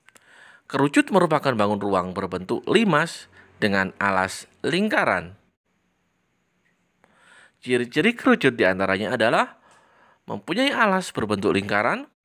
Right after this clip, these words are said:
bagian atas meruncing atau tidak mempunyai tutup, sisi tegak berubah bidang lengkung, hanya mempunyai dua sisi,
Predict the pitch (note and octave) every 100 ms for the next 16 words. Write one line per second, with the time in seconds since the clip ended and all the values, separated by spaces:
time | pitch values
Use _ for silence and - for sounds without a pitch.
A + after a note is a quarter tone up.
0 | _ _ _ - _ - A#2 A2+ C3+ -
1 | D3 - C4+ - D#3 B2 A#2 - G2 A2+
2 | - - F#2+ G#2 C#3 F3+ F#3 F3 E3+ C#3
3 | C3 F3 G3 G3 - - _ _ _ _
4 | _ _ _ - - - _ - G#3+ G3
5 | A#3+ C#4+ C#4 C#3+ C#3 - - A2 A2+ G#2+
6 | G2+ G#2 G#2 G2 G#2+ A2+ G#3+ C#4+ - _
7 | _ _ _ _ _ _ _ _ _ _
8 | - - - - G3+ C4 A3 G3 F#3+ E3
9 | C#3 C3 C#3 C#3 - A#3 B3 F3+ D3+ C3+